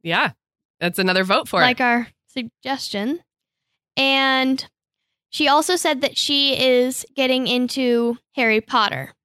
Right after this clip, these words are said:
Speaker 1: Okay, so let's talk about this. Um, I actually, there's a fascinating article that I will link up in the show notes. I wanna say it was the New York Times about, um, parents being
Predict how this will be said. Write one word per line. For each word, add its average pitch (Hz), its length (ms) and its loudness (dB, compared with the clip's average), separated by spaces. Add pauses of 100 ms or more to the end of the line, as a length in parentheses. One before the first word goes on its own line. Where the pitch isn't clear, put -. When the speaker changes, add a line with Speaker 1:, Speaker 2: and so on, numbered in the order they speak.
(200)
Speaker 1:
Okay, 190 260 0
so 254 800 2
let's 247 200 -2
talk 262 160 2
about 185 220 0
this. 156 260 -2 (540)
Um, 214 320 2
I 226 120 4
actually, 320 300 0
there's 262 160 0
a 226 40 0
fascinating 277 600 0
article 190 540 2
that 185 200 0
I 180 180 2
will 208 180 2
link 175 220 0
up 175 140 -2
in 165 100 -2
the 156 80 -2
show 170 200 0
notes. 160 160 0
I 160 60 0
wanna 202 240 0
say 254 140 0
it 208 80 2
was 165 140 -2
the 180 100 -4
New 175 80 0
York 160 200 0
Times 147 420 -4 (100)
about, 165 540 2 (540)
um, 160 480 0 (300)
parents 233 460 0
being 208 260 2